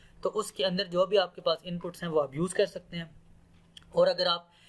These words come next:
ऐसा चाहते हैं कि कुछ आपके पास input outputs हैं या कुछ एक लैडर लॉजिक program है जो कि आपको,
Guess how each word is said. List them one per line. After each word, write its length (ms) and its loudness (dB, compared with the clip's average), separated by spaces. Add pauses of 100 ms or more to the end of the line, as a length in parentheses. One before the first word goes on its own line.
(160)
ऐसा 180 -4
चाहते 280 -6
हैं 120 -2
कि 60 -10
कुछ 240 -2
आपके 200 2
पास 280 0
input 300 -6
outputs 500 -2
हैं 60 0
या 120 0
कुछ 240 -4
एक 120 -4
लैडर 260 0
लॉजिक 300 -2
program 440 -2
है 120 -6
जो 160 -2
कि 140 -2
आपको, 540 2